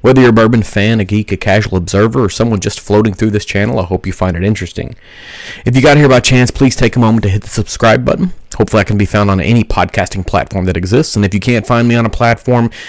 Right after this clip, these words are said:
send me an email at embellishpod at gmail dot com, and I'll try to d-, get that taken care of. I also generally live stream the recording of these episodes on YouTube on Wednesday nights around nine thirty P M Central Standard Time,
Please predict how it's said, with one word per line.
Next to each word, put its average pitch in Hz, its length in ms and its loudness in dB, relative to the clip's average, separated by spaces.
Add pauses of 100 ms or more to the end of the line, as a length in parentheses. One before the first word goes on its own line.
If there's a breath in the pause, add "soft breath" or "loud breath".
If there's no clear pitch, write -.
(140 loud breath)
send 151 200 4
me 147 60 6
an 143 80 4
email 127 380 4
at 107 180 0
embellishpod 110 680 0
at 98 180 -2
gmail 104 340 0
dot 95 220 -2
com, 104 240 -2
and 107 80 -2
I'll 87 80 -4
try - 160 0
to 98 100 -2
d-, 95 140 -2
get 98 240 -6
that 85 260 -6 (400 loud breath)
taken 95 400 -2 (220)
care 117 280 2
of. 76 360 -2 (1200 loud breath)
I 87 100 -2
also 117 240 2
generally 120 360 2
live 104 300 0
stream 117 240 0
the 101 80 0
recording 127 400 0
of 127 80 -2
these 127 160 0
episodes 123 400 -2
on 92 120 -2
YouTube 113 420 0
on 92 180 0
Wednesday 101 320 0
nights 110 300 -2
around 90 300 -2
nine 98 260 0
thirty 98 260 0
P 107 200 -2
M 98 180 0
Central - 280 -4
Standard 123 380 0
Time, 139 300 -2